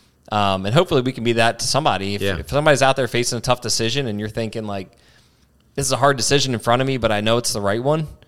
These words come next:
Speaker 1: it's not gonna be easy, I'll tell you that. But,
Speaker 2: Yeah.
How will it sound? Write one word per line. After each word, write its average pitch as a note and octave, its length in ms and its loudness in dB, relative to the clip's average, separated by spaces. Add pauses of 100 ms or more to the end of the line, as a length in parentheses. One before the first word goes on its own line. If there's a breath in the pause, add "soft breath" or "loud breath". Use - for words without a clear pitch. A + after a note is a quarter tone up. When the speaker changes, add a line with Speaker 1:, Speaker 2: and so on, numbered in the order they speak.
(800 soft breath)
Speaker 1:
it's - 220 -6
not C#3 160 2
gonna D3+ 120 0
be G#2+ 100 -2
easy, A#2 260 2
I'll G#2 80 4
tell C3 160 2
you A2 100 2
that. G#2+ 380 0
But, G#2 240 4
Speaker 2:
Yeah. E2 80 -4